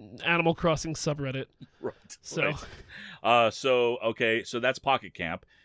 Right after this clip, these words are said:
Speaker 2: Uh,
Speaker 1: Yep.
Speaker 2: any other connections?
Speaker 1: So we have, uh, the Spirit stickers coming to Smash Brothers. If you are a Smash Brothers player,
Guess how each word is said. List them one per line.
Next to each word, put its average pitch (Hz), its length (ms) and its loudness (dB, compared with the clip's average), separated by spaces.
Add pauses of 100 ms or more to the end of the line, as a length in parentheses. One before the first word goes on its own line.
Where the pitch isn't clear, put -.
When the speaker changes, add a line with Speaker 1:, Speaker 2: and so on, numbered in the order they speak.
(140)
Speaker 2:
Uh, 98 140 4
Speaker 1:
Yep. 101 180 2
Speaker 2:
any 117 220 4
other 113 140 2
connections? 131 640 -6 (400)
Speaker 1:
So 269 260 6
we 285 180 2
have, 269 760 2
uh, 175 240 0
the 160 140 -6
Spirit 254 540 0
stickers 226 420 0
coming 226 460 0
to 185 160 -4
Smash 214 380 2
Brothers. 208 440 0 (760)
If 160 200 -4
you 180 120 6
are 202 140 6
a 190 60 4
Smash 190 340 0
Brothers 170 260 0
player, 240 580 4